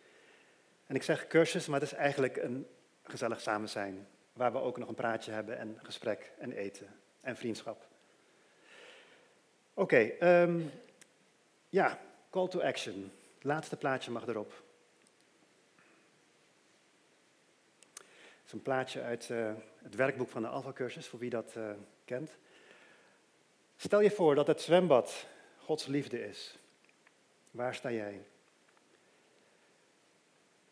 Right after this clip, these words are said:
Hè, dit hele uitnodigen gaat niet werken als jij niet eerst zelf Gods liefde ontvangen hebt. Als je niet zelf eerst in het zwembad gesprongen bent,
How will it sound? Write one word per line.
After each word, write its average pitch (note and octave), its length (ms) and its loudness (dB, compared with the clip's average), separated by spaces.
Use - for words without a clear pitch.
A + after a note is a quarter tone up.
Hè, E3 160 -2
dit D3+ 120 -2
hele D3+ 360 2
uitnodigen E3 720 2
gaat - 260 -2
niet D3+ 160 2
werken D3 320 2
als C#3 100 -4
jij D3 80 -4
niet D3+ 140 0
eerst - 220 -4
zelf C#3+ 280 -4
Gods - 240 -10
liefde - 240 -6
ontvangen B2 380 -6
hebt. G2+ 180 -8
Als - 120 -8
je C3 60 -4
niet C3 120 -2
zelf D3 340 0
eerst D3 220 -2
in A#2+ 60 -10
het A#2 100 -10
zwembad A#2+ 340 -2
gesprongen A#2 420 -8
bent, G2+ 240 -12